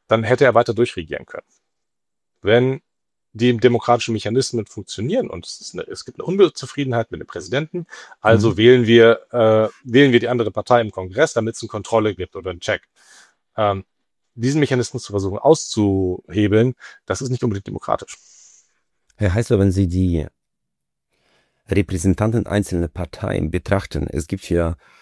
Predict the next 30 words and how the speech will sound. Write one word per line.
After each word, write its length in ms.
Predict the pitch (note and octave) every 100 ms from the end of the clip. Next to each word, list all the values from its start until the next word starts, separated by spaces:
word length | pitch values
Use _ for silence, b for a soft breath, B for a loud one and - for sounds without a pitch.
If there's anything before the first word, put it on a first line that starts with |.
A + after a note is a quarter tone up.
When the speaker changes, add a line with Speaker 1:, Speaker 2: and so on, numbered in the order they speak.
| b b
Speaker 2:
sehr, 280 | D#2+ E2 G2+
sehr 100 | G2+
spannende 460 | - G2 G#2 F#2
Menschen 340 | F2+ G#2 - E2
in 100 | D#2
den 140 | D#2+
U 140 | D#2+ D#2
S 200 | - E2+
A, 200 | F2 F#2
die 260 | E2 D#2+
super 380 | - E2+ G#2+ G#2+
qualifiziert 800 | F2+ F2 E2+ - - - G2+ A2
sind 540 | - A2+ A#2+ A#2 - -
und, 640 | G#2 F2 E2 - - -
äh, 320 | - E2 D#2+ D2
so 140 | F#2+
die 160 | E2 E2+
Zukunft 460 | - A#2 G#2 D#2+
der 60 | E2
Politik 500 | - D#2+ D#2+ - -
darstellen. 720 | D2+ D#2 - E2+ F2 G#2+ D#3+ B B B B B _
Ja, 380 | F2+ F2 F#2 D2 _ _ - _ - - -
wie 200 | G2 G#2
sehen 280 | G2+ C#3
Sie 140 | C#3+ C3
das 200 | G#2+ -
in 140 | G2+
den, 440 | F2+ D#2 C#2+ C#2+ - _ _ -
in 200 | G2+ F2+
Deutschland, 920 | F#2+ D3 - - - A1+ - - -